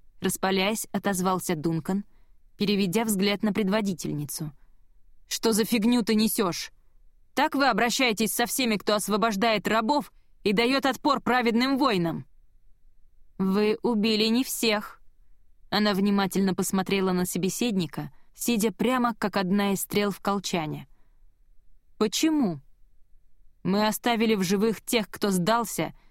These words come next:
или не представлял угрозы. Затем передали их для тюремного заточения". "Куда?" "На восток", —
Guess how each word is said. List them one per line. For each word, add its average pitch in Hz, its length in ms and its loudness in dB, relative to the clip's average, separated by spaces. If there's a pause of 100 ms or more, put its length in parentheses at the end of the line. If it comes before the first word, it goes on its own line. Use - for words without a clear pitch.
(140)
или 233 220 2
не 240 160 2
представлял 233 720 0
угрозы. 180 500 -2 (560)
Затем 208 460 0
передали 240 460 2
их 233 300 0
для 202 160 0
тюремного 226 520 0
заточения". 196 760 -2 (1300)
"Куда?" 240 380 0 (960)
"На 175 200 0
восток", — 208 640 -2